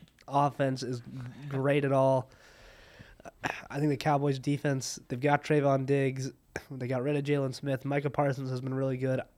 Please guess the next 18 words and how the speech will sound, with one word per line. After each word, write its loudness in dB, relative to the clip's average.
I 0
just 0
don't 2
see 0
the -4
Giants 0
being -2
able -2
to -2
move -2
the -6
football 0
very 0
consistently. -4
I'm -2
gonna -2
go 0
Cowboys 6